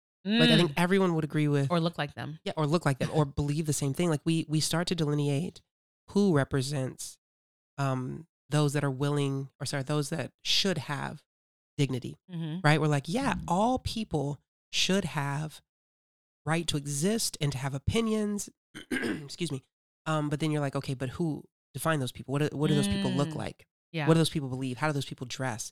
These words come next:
Speaker 2: And
Speaker 1: And
Speaker 2: how
Speaker 1: then
Speaker 2: can they live out their opinion?
Speaker 1: Yeah, and then
Speaker 2: Yeah.
Speaker 1: all of a sudden it's like, "Well,
Speaker 2: <clears throat>
Speaker 1: okay, like,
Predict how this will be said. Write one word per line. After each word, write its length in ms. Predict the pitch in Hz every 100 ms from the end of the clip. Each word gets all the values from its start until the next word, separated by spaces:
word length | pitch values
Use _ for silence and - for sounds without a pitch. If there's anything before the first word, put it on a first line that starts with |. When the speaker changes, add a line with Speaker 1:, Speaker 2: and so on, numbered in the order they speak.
| - 165
Speaker 2:
And 80 |
Speaker 1:
And 80 | 156
Speaker 2:
how 80 | 151
Speaker 1:
then 100 | 165
Speaker 2:
can 100 | 175
they 100 | 165
live 160 | 156 147
out 200 | 208 196
their 100 | 113
opinion? 340 | - - -
Speaker 1:
Yeah, 100 | 185 165
and 100 | 160
then 60 |
Speaker 2:
Yeah. 80 | 147
Speaker 1:
all 80 | 151
of 60 | 151
a 40 |
sudden 240 | - 160
it's 120 | 135 139
like, 100 | 156
"Well, 720 | 240 262 262 254 240 226 208
Speaker 2:
<clears throat> 880 | 311 247 190 143 _ _ _ _ -
Speaker 1:
okay, 380 | 214 156 131 123
like, 280 | 147 151 -